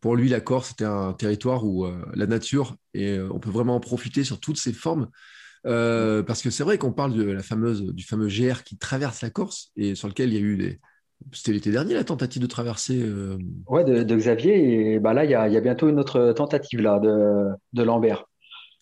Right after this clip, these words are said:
Speaker 1: D'accord. Et, euh, c'est pas le genre de truc qui te tente, ça ?
Speaker 2: Euh, bah, le problème, je suis pas un enfant de la montagne.
Speaker 1: Mhm.
Speaker 2: Donc, euh, j'ai pas grandi, euh, sur les sentiers, euh,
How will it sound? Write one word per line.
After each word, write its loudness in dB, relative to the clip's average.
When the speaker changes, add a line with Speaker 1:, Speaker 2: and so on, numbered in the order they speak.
Speaker 1:
D'accord. -4
Et, 4
euh, 4
c'est -2
pas 0
le -2
genre 2
de -8
truc -4
qui -6
te -14
tente, 0
ça ? -4
Speaker 2:
Euh, 4
bah, 0
le 0
problème, 2
je -2
suis -4
pas 0
un 4
enfant 0
de 4
la 4
montagne. 2
Speaker 1:
Mhm. 0
Speaker 2:
Donc, -4
euh, 4
j'ai 0
pas 2
grandi, 2
euh, 4
sur 0
les 4
sentiers, -2
euh, 2